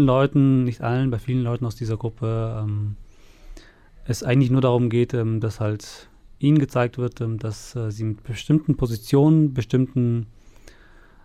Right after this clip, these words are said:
ähm, politischen Weltbildern hier an der Uni nicht ungestört agieren können.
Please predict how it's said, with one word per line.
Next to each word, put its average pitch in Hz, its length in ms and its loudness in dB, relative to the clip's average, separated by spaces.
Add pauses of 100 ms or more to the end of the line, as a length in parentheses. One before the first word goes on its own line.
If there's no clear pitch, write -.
(240)
ähm, 110 400 0
politischen 123 480 0
Weltbildern 143 760 4
hier 139 260 0
an 135 100 4
der 127 80 0
Uni 123 180 4
nicht 123 220 -2
ungestört 117 580 0
agieren 113 380 -2
können. 101 340 -4